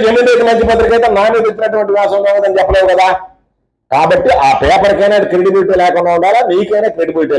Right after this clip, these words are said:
లేకుండా ఉండాలా, అది నువ్వు స్పష్టత ఇవ్వు. ఈ పేపర్ క్రెడిబిలిటీ లేదని చెప్తావా, నాకు క్రెడిబిలిటీ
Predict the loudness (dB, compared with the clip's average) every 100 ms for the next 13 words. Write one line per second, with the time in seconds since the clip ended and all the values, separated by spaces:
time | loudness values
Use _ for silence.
0 | -2 -2 -2 -2 0 0 0 2 0 0
1 | -2 -2 -4 -4 -4 0 0 2 0 0
2 | -2 -2 0 0 0 0 -2 0 0 0
3 | 0 -2 -4 -4 -4